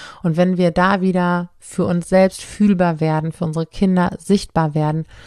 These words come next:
konkreter werden, spezifisch werden, ist es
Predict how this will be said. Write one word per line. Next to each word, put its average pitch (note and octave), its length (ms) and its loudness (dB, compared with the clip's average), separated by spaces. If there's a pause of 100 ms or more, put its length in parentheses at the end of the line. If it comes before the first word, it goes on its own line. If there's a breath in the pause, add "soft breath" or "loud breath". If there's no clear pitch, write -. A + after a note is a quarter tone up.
(520 loud breath)
konkreter G3 680 2
werden, D#3+ 260 0
spezifisch - 720 -6
werden, E3 420 -2
ist - 180 -10
es - 220 -4